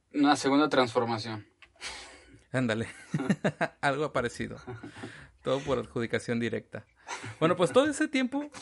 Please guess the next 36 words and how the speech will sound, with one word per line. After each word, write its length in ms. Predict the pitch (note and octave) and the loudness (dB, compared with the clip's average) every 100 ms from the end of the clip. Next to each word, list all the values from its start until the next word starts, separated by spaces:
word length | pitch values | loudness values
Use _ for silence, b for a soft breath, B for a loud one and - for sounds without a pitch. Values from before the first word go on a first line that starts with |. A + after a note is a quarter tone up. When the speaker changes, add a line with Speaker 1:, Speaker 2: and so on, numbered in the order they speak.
| - | 0
Speaker 2:
Margarita 460 | D#3 D#3 D#3 F#3 B3+ | 2 4 4 2 -2
estaba 220 | A3+ F#3+ | -2 -2
obligada 340 | F#3+ F3 E3 E3 | 0 2 2 4
a 20 | |
portarse 500 | D#3 B2+ C#3 - E3 | 0 0 0 0 -2
bien 360 | E3 F3 A#3+ - _ b b b _ | 0 -2 -4 -10 _ b b b _
porque, 680 | F3 G#3 G#3+ A3 G#3+ G#3+ - - | -2 -2 -2 -2 -2 -2 -6 -6
eh, 480 | B2+ A#2+ A#2 - - _ _ - | -4 0 0 -2 -10 _ _ -10
aunque 360 | G#2+ C3 - A2+ | -4 -4 -4 -2
fuera 220 | E3+ A#3 | 0 0
esposa 400 | - G3+ - F3 | -2 -4 -2 -2
del 200 | C3+ A2+ | -2 -2
rey, 340 | A#2+ D#3+ A#3 - _ - | -2 -4 -6 -14 _ -2
no 160 | C3+ | 0
era 140 | C3 D#3+ | 2 2
bien 160 | E3 | 2
visto 220 | C#3+ C#3+ E3+ | -2 -4 -4
que 60 | |
una 100 | D3+ | -2
mujer 260 | B2+ A#2 A2+ | 0 0 0
gobernara, 600 | A2+ A2+ A#2+ D#3+ B2 - _ _ | 0 0 2 0 0 -8 _ _
porque 200 | B2 - | 2 2
Speaker 1:
Mm-mm. 480 | G#3+ C#3+ D#3 D#3+ D#3 | 2 0 2 2 0
Speaker 2:
machismo. 420 | D3 C#3+ F#3+ A#3 _ b b _ | 0 -4 -6 -10 _ b b _
Speaker 1:
Ujú. 560 | B2 A#2 A2 B2 B2+ B2+ | -4 -4 -4 -4 -4 0
Speaker 2:
Pero, 560 | B2+ B2 A#2 A2 G#2+ - b _ | 2 2 0 -4 -8 -12 b _
pues 140 | A#2+ | 0
bueno, 240 | A2+ G#2+ - b b | 0 0 -6 b b
este 240 | D#3 D#3 D#3 | 0 4 4
periodo 260 | E3+ E3 | 4 2
es 80 | F3+ | 2
conocido 520 | F3+ D3+ - F#3+ G#3 | 0 -2 -2 -4 -4
como 280 | F#3+ G3 G#3 | -4 -4 -4
el 120 | C3 B2 | -4 -2
primer 340 | B2+ C3 D#3+ | -2 -2 -2
protectorado. 680 | D3+ - A#2+ - A2 G#2+ | -2 -2 -2 -2 -4 -4